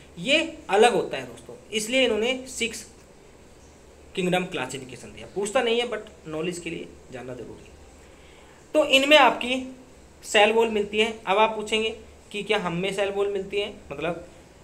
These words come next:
animal में cell wall मिलती है, तो answer होगा दोस्तों नहीं, Animal में कोई cell wall नहीं पाई जाती। Animal and protozoans, Protozoans में amoeba आ जाएगा दोस्तों, amoeba,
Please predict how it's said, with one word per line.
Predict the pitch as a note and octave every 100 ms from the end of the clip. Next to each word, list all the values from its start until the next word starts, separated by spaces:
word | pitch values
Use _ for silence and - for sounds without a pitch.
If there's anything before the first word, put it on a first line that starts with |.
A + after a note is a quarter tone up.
| -
animal | D#3+ G3+ A3 A3+
में | A#3 A#3
cell | F#3+ F#3
wall | G#3 G#3+
मिलती | G#3 G#3
है, | G#3+ G#3+ - - - -
तो | F#3
answer | C#3+ D3 F3
होगा | E3 C3+
दोस्तों | C3 B2+ F3
नहीं, | B2+ G#2+ - -
Animal | C3 D3+ D#3+
में | C#3 E3+ -
कोई | D3+
cell | C#3+ A#2
wall | A#2 C3 D#3
नहीं | C3+
पाई | C3 -
जाती। | - - - - - - - - - - -
Animal | A#3 C4+ C4+ C#4 -
and | G#3+ B3 B3+
protozoans, | G3+ E3+ G3 D#3+ A2+ A2+ - - - - - - - - - - -
Protozoans | A3 A#3+ C#4 C#4 C4
में | C4 C4+ C4
amoeba | E3+ G3+ A3+
आ | G#3+
जाएगा | G#3 G#3 G#3
दोस्तों, | G#3 G3+ F#3+
amoeba, | F3 F3